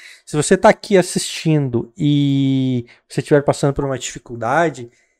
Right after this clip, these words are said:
é, pode falar comigo, ou se você é amigo da Aline, você pode falar com a Aline, ou se você quiser contratar os serviços dela, pode, pode falar comigo. Eu sempre falo pras pessoas, é, às vezes lá no meu Instagram tem pessoas que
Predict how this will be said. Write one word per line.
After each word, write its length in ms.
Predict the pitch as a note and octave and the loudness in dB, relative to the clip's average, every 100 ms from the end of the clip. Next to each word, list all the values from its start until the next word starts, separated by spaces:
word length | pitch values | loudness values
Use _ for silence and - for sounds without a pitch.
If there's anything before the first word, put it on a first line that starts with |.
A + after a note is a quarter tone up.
| _ _ - | _ _ -8
é, 1080 | B2+ B2+ B2 B2 A#2+ A#2+ A#2+ A#2 A2+ A2 - | -6 -4 -4 -4 -4 -4 -4 -6 -6 -8 -2
pode 180 | G3 G#3+ | -2 0
falar 220 | C#4+ B3+ | 2 2
comigo, 460 | B3+ G#3 F#3 A#3 - - | 2 0 0 0 -6 -4
ou 640 | C3+ C3 B2 A2+ A#2 C3+ | 0 0 -2 -6 -10 -12
se 140 | - | -10
você 220 | C3+ - C#3+ | -10 -4 -4
é 40 | |
amigo 280 | C3 C3 C3+ | -4 -8 -10
da 80 | B2+ | -10
Aline, 280 | A#2+ B2 C3+ | -10 -14 -16
você 180 | B2+ - | -18 -16
pode 180 | B2+ | -10
falar 120 | C#3 A#2 | -8 -6
com 80 | |
a 40 | B2 | 0
Aline, 200 | C#3+ E3+ - - | 0 0 -6 -2
ou 80 | B2+ | 0
se 60 | - | 0
você 180 | - | -2
quiser 440 | - C3+ C#3 C3 - _ | -4 4 4 4 -2 _
contratar 400 | - C#3 C#3 C3 | -10 -4 -2 -2
os 60 | B2 | -2
serviços 380 | C3+ A#2+ - A#2+ | -4 -4 -4 2
dela, 220 | B2+ D3+ - - _ _ _ | 2 2 -4 -20 _ _ _
pode, 380 | - D3+ F3+ G#3 | 4 4 4 0
pode 280 | - F3+ F3 | 2 2 2
falar 200 | G#3 F#3 | 4 2
comigo. 420 | - D3+ D#3+ F3+ | 2 -4 -4 0
Eu 180 | D#3 C#3+ | 2 2
sempre 280 | - G3 - | 0 -4 -4
falo 300 | E3+ E3 F3 | 0 2 2
pras 180 | D3 - | -4 -8
pessoas, 560 | C#3+ - C#3 D3+ B2+ | -14 -6 -2 0 0
é, 360 | B2+ A#2+ A#2+ A2+ - - - | 0 2 2 0 -6 -8 2
às 160 | C3+ | 4
vezes 180 | C#3+ D#3 | 6 8
lá 140 | D#3+ D#3+ | 8 6
no 80 | |
meu 500 | D#3+ D#3 D3 C#3 C3 C3 | 8 8 8 8 4 0
Instagram 440 | C3 D#3 C3+ C#3 | -2 -4 -4 -4
tem 140 | D3+ F3+ | -4 -4
pessoas 480 | F3 - E3+ F3+ | -6 -4 -6 -6
que 600 | F#3 G3 F#3+ F#3+ F3+ E3+ | -8 -6 -4 -2 -2 -4